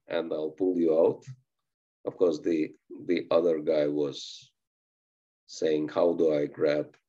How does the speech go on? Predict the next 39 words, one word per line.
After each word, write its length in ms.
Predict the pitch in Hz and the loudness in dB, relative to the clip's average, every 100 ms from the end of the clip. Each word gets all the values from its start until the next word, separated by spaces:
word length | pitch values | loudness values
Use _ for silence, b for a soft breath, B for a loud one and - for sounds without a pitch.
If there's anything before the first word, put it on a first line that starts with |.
| _ | _
hold 260 | 78 78 76 | -2 -2 -2
of 160 | 71 | -4
the 100 | 76 | -2
rope? 460 | 73 80 82 76 - _ _ _ | 2 2 2 -2 -8 _ _ _
You 300 | 76 76 - _ | -4 -4 -4 _
can 260 | 71 69 - _ _ _ _ _ _ _ _ | -10 -10 -14 _ _ _ _ _ _ _ _
come 260 | 107 107 104 | 4 6 8
down 320 | 95 95 90 | 8 8 8
and 160 | 87 85 | 4 2
help 240 | 98 95 | 0 0
me 120 | 92 78 | 0 -2
to 100 | 78 | -2
grab 280 | 85 78 - | 0 0 0
hold 200 | 90 80 80 | 0 2 0
of 120 | 73 | 2
the 140 | 80 | 2
rope." 300 | 80 85 82 | 4 2 0
But 140 | - - - - | -8 -12 -20 -8
the 80 | 76 | -4
man 260 | 73 71 73 | -2 -4 -6
said, 200 | - - - - | -10 -10 -8 -4
"I 100 | 76 | 0
cannot 380 | 85 80 76 - | 0 0 -2 -4
come 220 | 76 76 | -4 -2
down. 340 | 73 73 71 - _ _ _ _ _ _ _ _ - | -2 -2 -4 -12 _ _ _ _ _ _ _ _ -6
You 140 | - | -2
have 200 | - - | -2 -2
to 100 | - | -4
take 280 | - - - | 2 2 4
care 240 | 80 76 | 4 4
of 80 | 76 | 4
yourself, 520 | 73 69 - 73 69 - - _ _ - | 2 0 2 0 0 -10 -20 _ _ -14
that 260 | - - - | -10 -8 -6
you 160 | - 87 | 0 2
have 200 | 90 - | 2 0
to 120 | 85 | 2
do 100 | 90 | 4
your 220 | 85 78 | 4 4
part 300 | 82 69 | 4 2